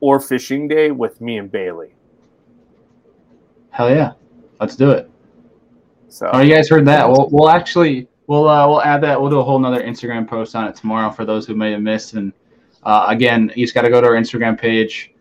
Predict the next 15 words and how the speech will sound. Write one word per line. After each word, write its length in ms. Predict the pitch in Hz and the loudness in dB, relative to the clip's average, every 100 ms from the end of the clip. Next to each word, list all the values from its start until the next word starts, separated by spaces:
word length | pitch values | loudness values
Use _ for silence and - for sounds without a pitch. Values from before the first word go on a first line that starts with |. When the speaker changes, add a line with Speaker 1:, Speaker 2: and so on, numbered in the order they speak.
| _ _ | _ _
Speaker 2:
It's 100 | 110 | -6
a 120 | 101 | -2
recent 400 | 123 143 151 139 | 2 2 0 0
post. 580 | 143 143 139 - - _ | 4 4 2 -4 -20 _
You 100 | 120 117 | -4 -2
guys 180 | 113 - | -2 -4
can 120 | 120 | -4
go 120 | 117 | -2
enter 280 | 110 123 117 | -2 -4 -6
to 80 | 113 | -4
win. 180 | 113 | -4
Super 340 | 110 147 139 139 | -4 -4 -2 0
easy 300 | 127 123 123 | 0 0 0
instructions. 760 | 113 - 120 117 117 110 - _ _ _ _ _ 107 | -2 -2 -2 -2 -4 -6 -8 _ _ _ _ _ -6
Um, 540 | 104 104 101 98 98 | -2 0 -2 -4 -10